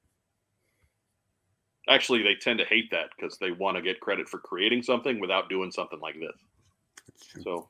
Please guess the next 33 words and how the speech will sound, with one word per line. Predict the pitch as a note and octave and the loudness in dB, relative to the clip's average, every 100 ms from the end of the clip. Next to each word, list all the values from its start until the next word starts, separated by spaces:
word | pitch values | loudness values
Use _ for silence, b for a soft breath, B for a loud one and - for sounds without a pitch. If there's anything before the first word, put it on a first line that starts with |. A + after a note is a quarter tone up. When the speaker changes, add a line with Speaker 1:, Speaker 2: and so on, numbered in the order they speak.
| - | -6
Speaker 1:
but | G2 | 2
whatever. | F3+ E3+ B2+ B2 - | 10 12 10 6 -4
What | A#2 | -6
can | B2+ | -2
you | A#2+ | 0
do? | F2+ - _ _ _ _ _ _ _ _ _ _ _ _ - - _ | 0 -2 _ _ _ _ _ _ _ _ _ _ _ _ -20 -20 _
What | F#2 - | -10 -6
can | F#2+ | -6
you | |
do? | E2+ - _ _ _ _ | -6 -10 _ _ _ _
Speaker 2:
Firefly's | - E3 G3 F#3 D3+ A#2 | 4 6 6 6 4 6
giving | C#3 C3 | 8 8
us | A#2+ - | 4 2
some | A2+ | 2
love | A2 A2 C3 C#3+ _ _ _ _ _ _ _ _ _ _ - | 4 2 0 -2 _ _ _ _ _ _ _ _ _ _ -2
for | A#2+ | 2
the, | A2+ G#2+ - - | 2 0 -4 -6
for | A#2+ | -2
the | A2+ | 2
relief | A2+ A2 A#2 - | 2 4 2 2
preacher, | B2 A#2 C3 D3+ - _ _ _ | 0 2 0 -4 -6 _ _ _
right? | F#2+ A2+ F#3 - _ _ _ _ _ _ _ _ _ _ _ _ - | 0 2 2 0 _ _ _ _ _ _ _ _ _ _ _ _ 4
Speaker 1:
Right. | G#2+ F#2 - | 6 6 4
He, | B2 - | -2 0
he | D3+ | 2
does | C#3+ D#3+ D#3+ C#3 | 8 10 10 4
love | B2+ D3 D3+ B2+ | 10 10 10 6
the | B2 | 2
chill | - D#3+ D3+ | 6 6 6
tone | C#3+ C#3+ B2+ | 6 6 6
of | |
Mike's | A#2+ A#2+ - | 6 6 6
pacing. | B2+ A#2+ G2 | 4 4 2